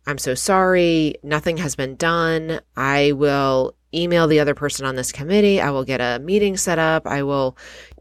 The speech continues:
work on, do I have to make a presentation? I need about four to six weeks to make a presentation." And I start just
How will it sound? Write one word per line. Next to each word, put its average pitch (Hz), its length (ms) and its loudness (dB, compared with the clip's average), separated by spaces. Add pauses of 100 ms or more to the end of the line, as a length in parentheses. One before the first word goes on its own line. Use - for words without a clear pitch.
(100)
work 165 300 0
on, 160 240 2
do 147 140 0
I 135 100 4
have 131 200 -2
to 147 80 -8
make 139 160 -2
a - 40 -12
presentation? 170 880 0
I 151 80 0
need 139 140 -4
about 131 160 -4
four 143 160 -4
to 143 80 -2
six 139 240 -6
weeks 147 220 -2
to 139 60 -10
make 131 160 -6
a 123 40 -10
presentation." 175 800 -2
And 143 100 -6
I 151 60 0
start 156 340 2
just 156 300 -4